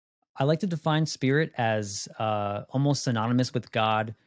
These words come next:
um, but I feel like it's more synonymous with soul because I, it's almost like, we'll say it's an, it's in between soul and God. Like, soul is that individual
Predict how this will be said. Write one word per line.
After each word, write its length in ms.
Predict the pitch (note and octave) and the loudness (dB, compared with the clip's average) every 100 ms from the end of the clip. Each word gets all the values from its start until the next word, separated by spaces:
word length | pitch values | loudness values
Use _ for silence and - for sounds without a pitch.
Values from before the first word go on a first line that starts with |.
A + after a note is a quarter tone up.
| _ _ _ _ - | _ _ _ _ -10
um, 220 | A2 G#2+ | -4 -2
but 180 | G#2 B2+ - | 0 -2 0
I 140 | A#2+ | -6
feel 300 | - - C#3 | -4 0 2
like 220 | C3 B2 | 4 2
it's 220 | A#2+ - | -2 -4
more 480 | A#2 A2+ A#2 C3 C#3+ | -4 0 2 2 0
synonymous 720 | C3+ D#3 D3 D3 D3 D3+ - | 0 0 2 4 4 2 0
with 120 | - - | -6 -6
soul 640 | - - B2+ B2 D#3+ F#3+ | -8 -4 0 2 2 -2
because 420 | B2+ - A#2 A2 - | -4 -2 -4 -4 -6
I, 80 | A#2+ G#2+ _ _ _ _ _ _ - | -8 -8 _ _ _ _ _ _ -10
it's 180 | C3 E3+ | -2 2
almost 320 | F#3 F3+ E3+ | 2 2 2
like, 240 | C#3+ - - _ - | 2 0 -16 _ 0
we'll 160 | D3 | 0
say 240 | - D#3 C3+ | 2 2 2
it's 120 | - | 0
an, 120 | C3 - | -6 -4
it's 180 | C3 - | -6 -2
in 160 | F3+ E3 | 0 0
between 540 | D3 - E3 E3+ D#3+ | 0 0 2 4 4
soul 640 | - - C3+ C#3 C#3+ D3+ _ _ _ _ C3 | 0 0 2 2 0 -2 _ _ _ _ -4
and 200 | A#2+ G2+ | -4 0
God. 440 | A#2+ A2+ G2 F#2+ | 2 2 0 -4
Like, 180 | G#2 G#2 | -6 -6
soul 460 | - - D3+ F#3 E3+ | -6 0 2 2 2
is 160 | A2 | 0
that 180 | A#2 A2+ | -2 -2
individual 920 | C#3+ C#3+ C3 B2 A#2 B2 B2 A#2+ A#2 | 0 0 0 -2 0 0 2 2 0